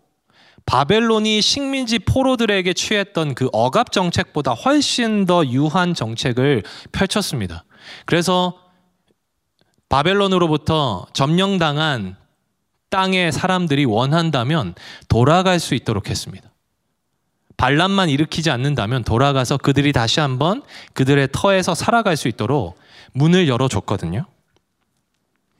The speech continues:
바벨론과 페르시아의 외교 정책이 다른 것으로 보일 수 있겠지만 사실 이 모든 일은 하나님의 섭리 안에서 이루어지고 있죠. 하나님의 심판으로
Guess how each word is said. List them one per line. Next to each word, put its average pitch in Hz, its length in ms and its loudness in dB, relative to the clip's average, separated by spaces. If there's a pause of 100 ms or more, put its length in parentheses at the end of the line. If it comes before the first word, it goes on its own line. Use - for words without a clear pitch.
(800)
바벨론과 220 640 4
페르시아의 175 1000 2
외교 139 360 4
정책이 202 420 0
다른 190 380 0
것으로 180 760 0 (300)
보일 185 220 6
수 185 160 -2
있겠지만 110 720 -4
사실 233 500 -2
이 196 120 -2
모든 160 420 2
일은 123 360 -2 (360)
하나님의 220 540 0
섭리 277 400 0
안에서 160 320 0
이루어지고 120 480 0
있죠. 80 360 -12 (760)
하나님의 196 640 0
심판으로 196 920 0